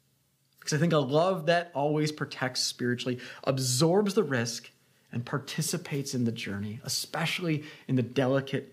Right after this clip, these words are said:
faith journeys of others in times of external or internal crisis.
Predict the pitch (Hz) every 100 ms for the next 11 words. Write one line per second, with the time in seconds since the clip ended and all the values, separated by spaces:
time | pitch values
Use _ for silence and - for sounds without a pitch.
0 | - _ - 117 117 - 110 113 113 113
1 | - 120 117 117 110 - 113 113 107 -
2 | 135 - - 151 147 143 127 - 123 117
3 | - 113 110 - - - - - -